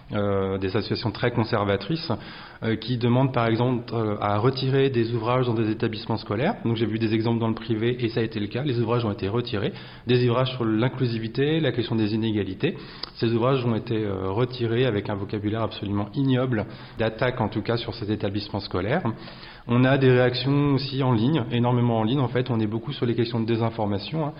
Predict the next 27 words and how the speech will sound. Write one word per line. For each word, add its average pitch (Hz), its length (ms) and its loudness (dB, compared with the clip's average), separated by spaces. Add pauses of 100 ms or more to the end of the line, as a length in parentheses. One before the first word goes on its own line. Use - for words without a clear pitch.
(180)
Les 107 260 2
expressions 170 480 0
qui 165 140 2
sont 135 180 2
utilisées 123 440 0
sont 135 180 -4
absolument, 110 720 -2
euh, 95 80 0 (320)
atroces 131 440 0
aussi 123 200 -4
sur 127 180 -4
ces 117 140 -4
sujets-là. 110 500 -2
On 123 140 0
a 113 80 0
souvent 123 240 -2
des 113 80 2
personnes 123 340 -2
qui 127 140 -4
non 107 100 -2
plus 127 200 -6
qu'ils 101 160 -4
ne 101 100 -2
connaissent 143 340 0
pas - 120 -2
le 127 60 0
sujet. 113 380 -4